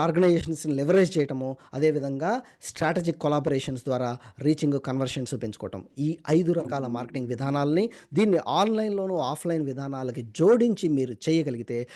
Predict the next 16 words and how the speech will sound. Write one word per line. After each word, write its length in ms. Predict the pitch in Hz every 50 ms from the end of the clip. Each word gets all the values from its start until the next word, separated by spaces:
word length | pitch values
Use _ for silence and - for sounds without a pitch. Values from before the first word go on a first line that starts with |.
| - -
అద్భుతమైన 520 | 127 131 120 - 165 - 160 156 147 139 135 131 135 - - _ - -
రిజల్ట్స్ 560 | 127 143 143 135 156 196 185 180 - - 170 165 165 - _ -
మీ 100 | - 131
సొంతమవుతాయి. 540 | 123 - 131 110 104 113 98 92 - 82 80 _ _ _ _ _ _ _ -
తర్వాత 240 | 202 233 247 233 196 156 151 180 214 285 - _ _ _ _ _ _ _ _ _ _ _ _ _ - 123 120 135
మరిన్ని 400 | 151 175 214 254 269 269 269 254
మార్కెటింగ్ 560 | 202 170 147 151 160 156 190 165 196 180 165
విధానాల 440 | 143 143 127 143 147 147 147 143 135 120 127
గురించి 260 | 127 131 139 131 135
కానీ, 240 | 123 135 147 180 185
లీడ్ 240 | 147 139 165 165 156
జనరేషన్ 440 | 147 165 156 147 139 - - 127 117
విధానాల 320 | 120 135 151 156 147 143 135 127
గురించి 260 | 131 127 127 120 -
కానీ 180 | 139 139 151 190 202 - - - - -
మీరు 160 | 135 147 143